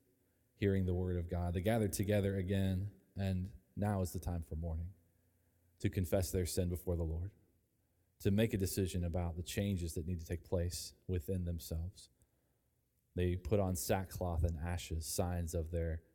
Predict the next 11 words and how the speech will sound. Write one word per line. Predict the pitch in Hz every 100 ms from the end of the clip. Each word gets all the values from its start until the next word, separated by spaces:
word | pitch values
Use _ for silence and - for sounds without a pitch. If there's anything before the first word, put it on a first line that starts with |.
| _ -
sorrow. | - 95 85 80 87 90 _ _ _ _ _ _ _ _ _ _ _ _ _ -
And |
they | 98
gathered | 98 127 139 123
with | 113 -
the |
Levites, | 104 117 107 104 117 -
the, | 87 -
the, | 104 92 92 101 - -
the | 95
priests, | - 110 104 -